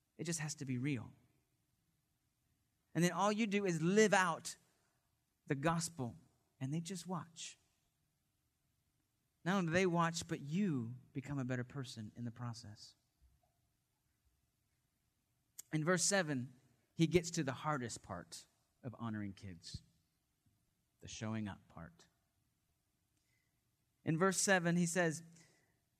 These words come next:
"Impress them on your children. Talk about them when you sit at home and when you walk along the road and when you lie down and when you get up." Now, you can't do any of that unless you've already decided,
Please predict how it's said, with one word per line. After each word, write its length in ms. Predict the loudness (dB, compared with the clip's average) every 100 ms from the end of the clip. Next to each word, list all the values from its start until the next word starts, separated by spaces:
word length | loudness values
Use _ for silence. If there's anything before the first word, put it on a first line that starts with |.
| -4
"Impress 420 | -2 2 2 2
them 160 | 2
on 140 | 2 2
your 80 | 0
children. 400 | 0 0 -2 -6 -6
Talk 400 | -4 -2 -2 -2
about 360 | 2 2 2
them 360 | 0 0 0 0
when 140 | 0
you 80 | 0
sit 220 | -2 2
at 80 | 2
home 480 | 2 2 2 0 -2
and 140 | -2 -4
when 100 | -2
you 80 |
walk 220 | 0 0 2
along 180 | 0
the 80 | 2
road 420 | 2 4 4 2
and 80 | 2
when 100 | -2
you 80 | 0
lie 220 | 2 4
down 340 | 4 4 4 2
and 80 |
when 100 | 2
you 60 | 0
get 140 | 2
up." 220 | 0 -2 -10 _ _ _ _ _ _ -2
Now, 60 | 0
you 100 | 2
can't 240 | 0 2
do 80 | 2
any 160 | 2 2
of 120 | 2
that 260 | 0 -4 -6
unless 260 | 0 0 2
you've 100 | 2
already 260 | 4 2 0
decided, 480 | 2 4 4 2